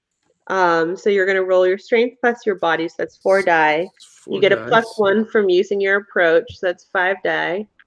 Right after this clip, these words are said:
Speaker 2: Nice. Oh, yeah. Oops, I gotta use the,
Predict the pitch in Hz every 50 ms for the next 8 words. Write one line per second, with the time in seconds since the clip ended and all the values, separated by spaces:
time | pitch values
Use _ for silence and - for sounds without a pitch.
0 | _ - - 127 123 117 110 110 113 131 190 196 - - - - - - - -
1 | - _ _ _ - - 127 120 113 110 - 139 165 180 175 - - - - -
2 | 123 120 123 127 127 - - 101 -